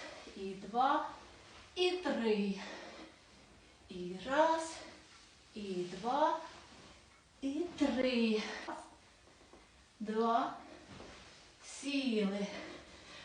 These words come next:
Е, допомагайте собі, коли ви кажете, проговорюєте, да?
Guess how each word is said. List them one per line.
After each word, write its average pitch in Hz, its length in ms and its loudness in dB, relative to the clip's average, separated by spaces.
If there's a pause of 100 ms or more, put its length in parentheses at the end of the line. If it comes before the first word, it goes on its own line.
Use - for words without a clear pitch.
(360)
Е, 262 300 10
допомагайте 320 640 10
собі, 320 340 12
коли 311 280 8
ви 277 100 6
кажете, 320 680 8 (1500)
проговорюєте, 277 800 8
да? 190 360 6